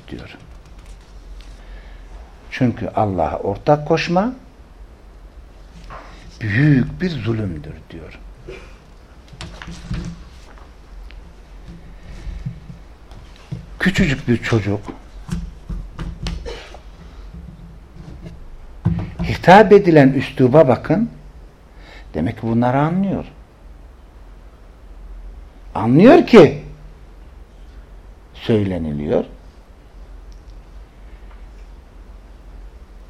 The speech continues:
Kendisine hikmet verilen Lokman herhalde bunu anlamış, değil mi? Anlamayan bir çocuğa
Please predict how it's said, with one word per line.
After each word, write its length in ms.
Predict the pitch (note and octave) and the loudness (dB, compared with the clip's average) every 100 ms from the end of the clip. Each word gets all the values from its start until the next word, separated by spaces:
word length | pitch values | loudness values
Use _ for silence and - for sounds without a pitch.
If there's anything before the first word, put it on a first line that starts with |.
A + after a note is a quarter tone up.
| - - - - - | -20 -20 -20 -20 -4
Kendisine 680 | - C#3 F#3+ G3+ G#3+ F#3+ C#3+ | 4 6 6 4 6 6 6
hikmet 440 | D3 D3 G3+ - | 4 4 4 8
verilen 420 | D3 B2 A#2+ A2 G#2+ | 8 8 6 4 2
Lokman 520 | G#2 - C#3 A#3+ A#3+ - - - | 2 2 2 4 0 -6 -20 -10
herhalde 440 | - E2+ E2+ G#2+ G#2+ | -2 -2 0 0 4
bunu 160 | C3+ | 8
anlamış, 600 | E3 G#3 A3 F#3 - - | 10 10 10 10 6 2
değil 120 | - | 6
mi? 140 | D4 C4 - - - - - - - - - - - - - - - - - - - - | 6 4 -4 -20 -20 -20 -20 -20 -20 -20 -20 -20 -20 -20 -20 -20 -20 -20 -18 -18 -8 4
Anlamayan 680 | C#3 D#3+ A#3 B3+ G#3+ E3 D3 | 8 12 12 12 12 12 8
bir 120 | C#3+ | 6
çocuğa 560 | C3+ B2 A#2+ A#2+ E2+ | 4 6 8 8 6